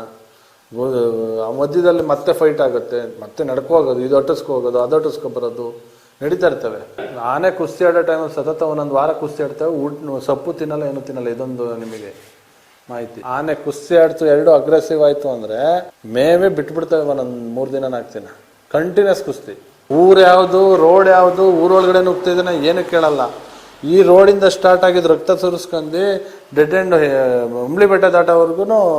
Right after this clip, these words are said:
ಕುಸ್ತಿ ಆಡಿದಾವೆ. ತುಂಬ ಎರಡು ದೊಡ್ಡ ಗಂಡಾನೆ, ಅವು ಏನಾಗಿದಾವೆ ಇವತ್ತು ನೆನಪಿಲ್ಲ. ಎರಡು ಗಂಡಾನೆ, ಒಂದು ಕಿವಿ ಫುಲ್ ಹರಿದೋಗಿತ್ತು. ಆ ಅಪ್ಪನ ಕರ್ಕೊಂಡು ವಾಕ್ ಬರ್ತಾ ಇದ್ವು. ನಾನು ಒಂದು ಹಿಂಗೆ ತೋಟದೊಳಗಡೆ ಕಾಯ್ ಕಾಯ್ ಕಾಯ್ ಅಂತಿದ್ವು. ಯಾವುದೋ ಹೊಸ ನಾಯಿ ತಂದಿದ್ದಾರೆ ಅನ್ಸುತ್ತೆ,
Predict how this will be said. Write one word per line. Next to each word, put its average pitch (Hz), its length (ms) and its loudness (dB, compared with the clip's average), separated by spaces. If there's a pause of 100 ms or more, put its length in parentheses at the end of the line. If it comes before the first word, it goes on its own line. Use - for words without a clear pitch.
(240)
ಕುಸ್ತಿ 143 220 -4
ಆಡಿದಾವೆ. 117 500 -4 (340)
ತುಂಬ 139 200 -2
ಎರಡು 135 220 0
ದೊಡ್ಡ 127 220 -2
ಗಂಡಾನೆ, 147 420 -2
ಅವು 131 160 -4
ಏನಾಗಿದಾವೆ 139 560 -4
ಇವತ್ತು 131 280 -4
ನೆನಪಿಲ್ಲ. 123 600 -10
ಎರಡು 117 260 -10
ಗಂಡಾನೆ, 135 300 -8
ಒಂದು 127 260 -6
ಕಿವಿ 143 340 -8
ಫುಲ್ 143 220 -6
ಹರಿದೋಗಿತ್ತು. 127 540 -2 (140)
ಆ 113 140 -6
ಅಪ್ಪನ 139 460 -4
ಕರ್ಕೊಂಡು 131 420 -4
ವಾಕ್ 123 260 -2
ಬರ್ತಾ 135 320 -2
ಇದ್ವು. 131 300 -6 (320)
ನಾನು 170 220 -8 (540)
ಒಂದು 127 200 -12
ಹಿಂಗೆ 156 240 2
ತೋಟದೊಳಗಡೆ 147 540 0
ಕಾಯ್ 151 340 -6
ಕಾಯ್ 151 240 -6
ಕಾಯ್ 147 180 -8
ಅಂತಿದ್ವು. 123 560 -8
ಯಾವುದೋ 131 240 -2
ಹೊಸ 123 200 -2
ನಾಯಿ 156 240 -4
ತಂದಿದ್ದಾರೆ 131 460 -8
ಅನ್ಸುತ್ತೆ, 123 720 -10